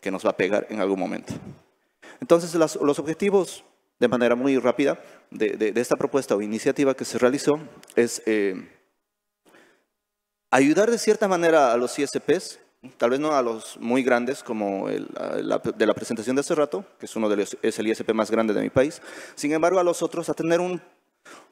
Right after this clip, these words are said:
un pie de inicio, digamos,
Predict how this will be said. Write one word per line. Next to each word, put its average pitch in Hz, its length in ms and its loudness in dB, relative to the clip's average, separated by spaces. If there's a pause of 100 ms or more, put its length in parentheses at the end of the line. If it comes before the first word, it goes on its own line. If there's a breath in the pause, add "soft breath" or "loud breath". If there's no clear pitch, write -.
(100)
un 180 600 -2
pie 180 300 4
de 147 80 2
inicio, 139 460 0
digamos, 117 580 0